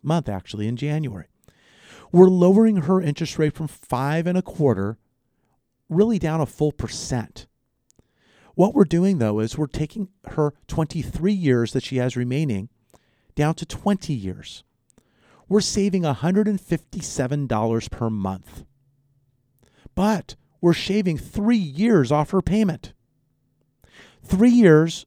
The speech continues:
off her payment, thirty-six payments, and one fifty-seven that we're saving over two hundred and forty months, we're saving over a hundred thousand dollars on this loan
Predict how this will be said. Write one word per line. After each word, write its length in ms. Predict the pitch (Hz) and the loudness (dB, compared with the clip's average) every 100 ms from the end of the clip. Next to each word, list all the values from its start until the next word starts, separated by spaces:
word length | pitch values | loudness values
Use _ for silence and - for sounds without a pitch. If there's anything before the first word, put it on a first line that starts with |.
| _ | _
off 220 | 156 151 | -2 0
her 100 | 202 | 0
payment, 380 | - 143 120 131 | 0 0 0 0
thirty-six 500 | 143 139 180 - - | 2 2 2 -4 -4
payments, 540 | - 110 101 127 - - _ _ - | -2 -2 -2 -6 -14 -20 _ _ -4
and 300 | 185 226 202 | 0 2 4
one 180 | 165 180 | 2 2
fifty-seven 920 | 185 170 156 - 180 180 160 135 135 _ _ _ | 0 -2 -4 -4 2 2 2 -2 -6 _ _ _
that 120 | - 151 | -2 0
we're 100 | 151 | 0
saving 500 | - 202 190 127 135 | 0 2 4 2 2
over 380 | 147 143 147 - | 2 4 2 0
two 160 | - 180 | -2 0
hundred 220 | 156 151 | 2 0
and 160 | 131 - _ | -4 -8 _
forty 400 | - 202 202 190 | -4 2 4 4
months, 400 | 113 110 - - _ _ _ - | 2 -2 -6 -16 _ _ _ 4
we're 200 | 185 220 | 6 6
saving 400 | - 190 175 180 | 4 0 2 2
over 280 | 156 143 | 2 2
a 100 | 123 | 0
hundred 680 | 107 - 185 202 190 220 202 - _ | -2 0 2 4 6 6 4 -10 _
thousand 840 | _ _ - 175 180 185 185 190 185 | _ _ -6 2 4 6 4 2 2
dollars 600 | 165 147 123 110 107 - _ _ _ _ _ _ _ _ _ - | 2 4 2 0 -4 -12 _ _ _ _ _ _ _ _ _ -6
on 200 | 120 123 | -4 -4
this 240 | 120 - | -6 -4
loan 240 | 123 101 | -2 -2